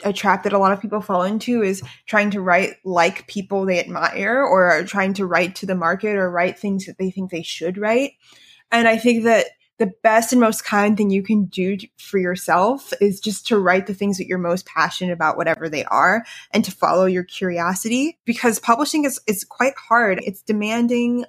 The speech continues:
It's a long process, but I think that the North Star for me has been that I genuinely like and am interested in the kind of topics that I write about. And so at the end of the day, even if nothing would have come of The Year of the Witching, I still would have written a book that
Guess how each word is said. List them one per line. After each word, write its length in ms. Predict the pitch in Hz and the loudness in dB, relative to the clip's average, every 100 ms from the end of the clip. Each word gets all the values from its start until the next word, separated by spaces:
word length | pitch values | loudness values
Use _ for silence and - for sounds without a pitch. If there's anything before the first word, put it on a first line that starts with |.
| _ | _
It's 140 | 220 233 | -4 -2
a 60 | |
long 420 | 208 180 202 220 | 0 0 0 -2
process, 640 | 202 - 190 202 233 220 - | -2 2 4 4 2 0 0
but 240 | 214 - | -2 0
I 100 | 202 | -2
think 280 | 190 226 233 | -2 -4 0
that 300 | 220 196 - _ - _ - 185 _ | 2 0 -2 _ -20 _ -20 -20 _
the 100 | 220 | -2
North 280 | 220 214 220 | 0 2 0
Star 420 | - 214 202 - - | 2 2 4 0 -2
for 160 | - | -6
me 260 | 190 220 269 | -2 0 2
has 220 | 240 202 | 0 -2
been 260 | 214 202 190 | -2 0 2
that 140 | 196 | 0
I 80 | 202 | 0
genuinely 600 | 180 214 214 214 208 202 | 0 2 2 0 0 0
like 220 | 185 196 | 0 0
and 100 | 202 | 0
am 100 | 180 | -2
interested 560 | - 190 208 196 202 190 | -2 -6 -6 -4 -2 -2
in 180 | 190 190 | -2 -2
the 60 | |
kind 180 | 185 190 | -2 -4
of 80 | 185 | -4
topics 400 | - 185 175 - | -6 -4 -4 -6
that 80 | 175 | -4
I 60 | |
write 240 | 175 139 107 | -2 -2 0
about. 320 | 104 110 - - - - | 2 2 0 -10 -20 -2
And 160 | 208 208 | 0 0
so 80 | 208 | -2
at 60 | |
the 120 | 190 - | -2 0
end 180 | 220 233 | 2 4
of 80 | 214 | 2
the 80 | |
day, 220 | 196 196 196 | 2 2 0
even 280 | 185 196 | 0 -2
if 140 | 190 196 | -4 -2
nothing 340 | 190 190 202 | 0 0 0
would 120 | 196 | -2
have 100 | 185 | -4
come 240 | - - 185 | -6 -4 -2
of 140 | 185 | 0
The 100 | 185 | -2
Year 180 | 180 180 | 0 -2
of 80 | 180 | -2
the 100 | 185 | -2
Witching, 380 | 165 180 233 214 | -2 0 0 2
I 60 | |
still 320 | 196 - 190 196 | 0 0 2 2
would 120 | 190 | 0
have 160 | 190 | 0
written 200 | 180 165 | -2 -2
a 40 | 185 | -4
book 320 | - 175 180 | -2 -2 0
that 200 | 180 165 | 0 0